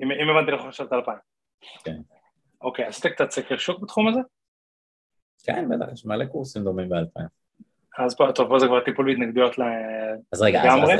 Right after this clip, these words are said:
Speaker 2: אז מחמש בעצם קפצנו קדימה, או הלכנו אחורה? מבחינת המבנה, איפה אנחנו כרגע, הוא מגיב ככה?
Speaker 1: אז בחמש בדרך כלל, אני אגיד שני דברים לגבי זה. נכנסנו כבר להתנגדויות.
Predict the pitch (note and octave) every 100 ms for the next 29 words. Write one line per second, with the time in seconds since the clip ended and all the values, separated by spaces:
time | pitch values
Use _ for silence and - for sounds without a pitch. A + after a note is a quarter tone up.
0 | G#2+ G2+ G#2 A2 A2 G#2 G2+ G#2 G2+ F2+
1 | E2 - G2 - G2 - F2+ F#2+ C3+ F#3
2 | D3+ A2 G2 G#2+ F2 G2+ D#2+ D#2+ _ F#2
3 | F#2 F#2 D#2+ F2+ F#2+ E2+ - E2 D#2+ -
4 | E2 D2+ D2+ D2+ - E2 E3 - - -
5 | - D3 C#3+ D3 D3+ - C#3+ C#3+ G3+ G3+
6 | C#3+ C3+ C#3+ F3 F3 G3 G#3 G#3 F3 _
7 | _ C3+ C3+ D3 - C#3 C3 A#2 A2 G#2
8 | G#2 - _ - - _ _ _ _ _
9 | _ _ _ _ _ - - - C#3+ D#3
10 | D#3 D3 C#3+ C3 C3 B2 G#2+